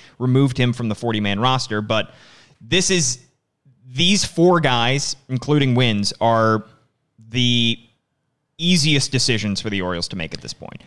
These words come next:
They're going to have to make harder decisions as they get closer and closer to November nineteenth because of all the guys that they're gonna have to add.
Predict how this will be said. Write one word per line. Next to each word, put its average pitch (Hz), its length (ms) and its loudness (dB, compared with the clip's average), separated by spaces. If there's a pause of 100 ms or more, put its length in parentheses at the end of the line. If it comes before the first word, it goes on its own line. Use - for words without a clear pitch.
(140)
They're 151 120 4
going 190 240 4
to 190 60 0
have 170 140 0
to 170 60 -2
make 135 140 0
harder 143 360 0
decisions 151 640 -2
as 117 160 -2
they 123 120 0
get 117 180 -4
closer 131 340 -2
and 113 100 -2
closer 120 360 -2
to - 140 -6
November 113 380 0
nineteenth 107 540 -2
because 120 340 -2
of 127 140 -2
all 120 160 -2
the 117 80 -4
guys 110 220 0
that 113 100 -8
they're 107 100 -4
gonna 101 200 -2
have 101 200 -6
to - 160 -10
add. 107 320 -2